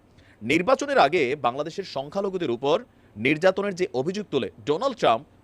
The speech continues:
পোস্ট দিয়েছিলেন, সেটি তাদের উদ্বুদ্ধ করেছে। আর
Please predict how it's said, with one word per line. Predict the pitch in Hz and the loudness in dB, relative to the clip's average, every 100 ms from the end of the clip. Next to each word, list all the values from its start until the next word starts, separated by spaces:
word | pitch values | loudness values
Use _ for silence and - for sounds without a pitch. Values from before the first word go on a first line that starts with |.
| - | 0
পোস্ট | 175 214 | 2 2
দিয়েছিলেন, | 147 127 117 156 254 - _ - | 0 -2 2 2 2 -2 _ -8
সেটি | - 175 233 - | -4 -4 -4 0
তাদের | 160 190 135 | 2 2 -2
উদ্বুদ্ধ | - 113 151 170 180 | -4 -6 -6 -6 -6
করেছে। | 101 98 113 - _ _ _ - | -8 -10 -12 -12 _ _ _ 0
আর | 160 | 2